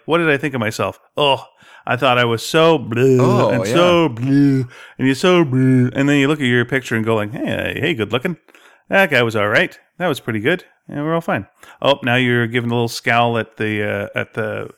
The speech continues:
Speaker 1: something. What? What are you scowling at?
Speaker 2: Well, I don't wanna interrupt this
Speaker 1: Well, what's
Speaker 2: conversation
Speaker 1: going
Speaker 2: 'cause it's interesting, but
Speaker 1: Look,
Speaker 2: I
Speaker 1: the,
Speaker 2: d-
Speaker 1: 'cause I'm saying the last time you did this,
Speaker 2: Yeah.
Speaker 1: my cat had run out.
Speaker 2: Oh, no, it
Speaker 1: Every time you have a look on your face, something horrific has
Speaker 2: <laughs> It's
Speaker 1: occurred.
Speaker 2: not that.
Speaker 1: Like,
Speaker 2: I'm
Speaker 1: it looks
Speaker 2: looking
Speaker 1: like
Speaker 2: at,
Speaker 1: you've
Speaker 2: okay.
Speaker 1: seen a damn ghost.
Speaker 2: I'm looking at your bookshelf.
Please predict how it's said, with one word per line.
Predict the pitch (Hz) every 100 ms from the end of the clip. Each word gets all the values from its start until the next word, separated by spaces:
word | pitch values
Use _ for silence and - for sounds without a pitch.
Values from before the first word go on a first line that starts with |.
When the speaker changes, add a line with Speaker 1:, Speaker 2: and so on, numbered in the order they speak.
| _
Speaker 1:
something. | _ - 104 95
What? | 92 117 -
What | 120
are | 113
you |
scowling | 110 120 107 98
at? | 90 117 _ _ _ _ _
Speaker 2:
Well, | 160
I |
don't | 220
wanna | 202
interrupt | 156 156 170
this | 127 101 -
Speaker 1:
Well, | 139
what's | 127
Speaker 2:
conversation | 170 151
Speaker 1:
going | 123
Speaker 2:
'cause | 117
it's | 156
interesting, | 269 - 127
but | 117 113 - _ - -
Speaker 1:
Look, | 220 196
Speaker 2:
I | 175
Speaker 1:
the, | 214
Speaker 2:
d- | 170
Speaker 1:
'cause | 175
I'm | 190
saying | 180 208
the | 151
last | 147 185 190
time | 185
you | 147
did | 131 160
this, | 117 107 -
Speaker 2:
Yeah. | 143 120
Speaker 1:
my | 131 123
cat | - 151 151
had | 143 110
run | 117 110
out. | 95 90
Speaker 2:
Oh, |
no, | 233 262
it | 180 180 -
Speaker 1:
Every | 160 196
time | 202 214
you | 190
have | 170 175
a |
look | 156 180
on | 170
your | 143
face, | 135 131
something | 127 156 147
horrific | 127 135 135 147 -
has | 139 240
Speaker 2:
<laughs> |
It's | -
Speaker 1:
occurred. | - 123 302
Speaker 2:
not | - -
that. | - 285 - 302 269
Speaker 1:
Like, | 165
Speaker 2:
I'm | 202
Speaker 1:
it |
looks | 262 311
Speaker 2:
looking | 302
Speaker 1:
like | 247
Speaker 2:
at, |
Speaker 1:
you've | 180
Speaker 2:
okay. | 165
Speaker 1:
seen | 151 190
a | 170
damn | 139 147 143 131
ghost. | 127 127 107
Speaker 2:
I'm | 139
looking | 202 262 254
at | 233
your |
bookshelf. | 160 107 - 65 - -